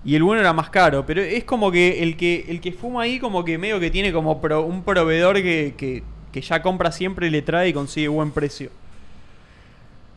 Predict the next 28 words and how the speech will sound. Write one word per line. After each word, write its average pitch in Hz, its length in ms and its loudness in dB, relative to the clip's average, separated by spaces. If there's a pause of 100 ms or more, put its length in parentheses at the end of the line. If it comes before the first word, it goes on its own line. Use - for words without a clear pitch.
(160)
Eh, 131 680 4 (800)
pero 196 200 4
no, 285 240 0
no 302 100 0
me, 294 160 0
no 277 240 -2
me 320 120 -2
volvió 247 380 6
loco, 143 360 4
no. 185 640 -4 (1400)
Esperaba 247 480 0
otra 208 240 4
cosa. 165 440 2 (140)
Tam-, 214 260 -2
tampoco 254 380 -2
lo 214 120 6
busqué 208 240 0
un 233 100 0
montón, 160 600 -2
la 135 160 0
verdad, 135 280 -2
no, 160 320 -6
no 165 80 -8
fue 175 200 -6
lo 143 120 -2
que 135 100 -8
más 135 140 -10
busqué. 127 360 -8